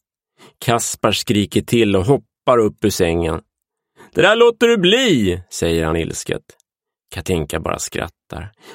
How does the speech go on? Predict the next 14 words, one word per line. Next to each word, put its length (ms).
Hon 140
känner 260
till 380
sin 240
tvillingbrors 840
svaga 520
punkt. 600
Han 160
är 60
väldigt, 880
väldigt 520
kittlig 640
under 300
fötterna. 560